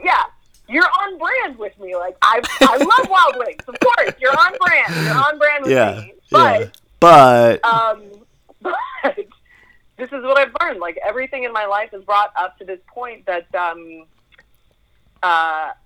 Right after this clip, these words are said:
Speaker 1: working with I C and working especially with the film festival taught me that, uh, the stories that we have are so precious, uh, that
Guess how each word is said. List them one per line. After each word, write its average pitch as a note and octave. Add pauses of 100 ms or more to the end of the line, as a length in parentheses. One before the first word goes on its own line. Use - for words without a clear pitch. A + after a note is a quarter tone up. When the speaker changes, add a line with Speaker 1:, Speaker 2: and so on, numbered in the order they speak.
(640)
Speaker 1:
working F3+
with F#3+
I G3+
C F3+
and F3
working F3+
especially F3
with F#3
the G3
film G#3+
festival E3
taught F#3
me F3+
that, E3 (280)
uh, D#3+
the F3+
stories A#3+
that F#3
we E3+
have C#3+ (880)
are E3 (120)
so E3+
precious, - (1160)
uh, D#3 (220)
that E3+